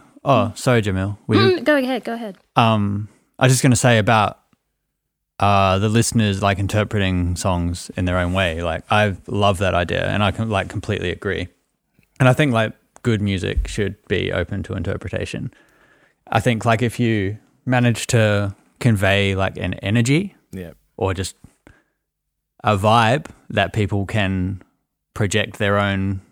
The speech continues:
Speaker 1: ideas onto, then that's
Speaker 3: Yeah.
Speaker 1: like, you're onto a winner. So.
Speaker 3: Yeah. For sure.
Speaker 1: Yeah.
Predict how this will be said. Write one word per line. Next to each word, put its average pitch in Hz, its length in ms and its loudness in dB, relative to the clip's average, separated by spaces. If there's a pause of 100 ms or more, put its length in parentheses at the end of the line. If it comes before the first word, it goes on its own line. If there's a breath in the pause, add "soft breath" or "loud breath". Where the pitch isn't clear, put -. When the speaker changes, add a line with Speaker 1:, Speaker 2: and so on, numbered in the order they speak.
(100)
Speaker 1:
ideas 107 380 0
onto, 123 440 -2
then 98 180 0
that's 90 320 -2
Speaker 3:
Yeah. 76 60 -16 (100)
Speaker 1:
like, 90 220 0 (120)
you're 101 200 -4
onto 92 220 -2
a 98 60 -4
winner. 101 280 -4 (160)
So. - 140 -10
Speaker 3:
Yeah. - 160 -10 (480)
For 85 60 -16
sure. 82 300 -12 (340)
Speaker 1:
Yeah. 113 240 -10